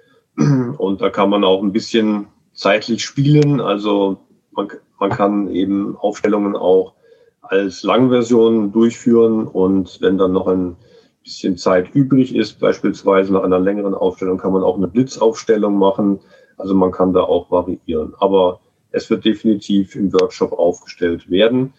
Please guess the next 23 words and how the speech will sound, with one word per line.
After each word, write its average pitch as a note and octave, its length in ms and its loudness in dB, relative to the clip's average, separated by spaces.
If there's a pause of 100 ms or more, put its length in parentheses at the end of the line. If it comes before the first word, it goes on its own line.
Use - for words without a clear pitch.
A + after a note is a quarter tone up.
(440)
Ähm, F#2 520 0 (800)
und F#2+ 640 -4 (540)
genau, F2 320 0
da - 200 -2
kann, G2 580 -2
können G2 280 -2
Teilnehmer, G2+ 580 0
die G2 240 -4
ein F#2 180 -2
Thema C3 280 2
mitbringen, A2+ 560 0
die F#2+ 100 0
ein F2+ 60 -4
Anliegen A2 640 0
haben, G2 380 0 (580)
äh, F#2+ 200 -2
können F#2+ 260 0
dort F#2 260 2
ihr F2+ 100 -12
Thema E2+ 280 -4
aufstellen A2+ 600 0
lassen. G#2 440 -2 (720)
Und F#2 800 -4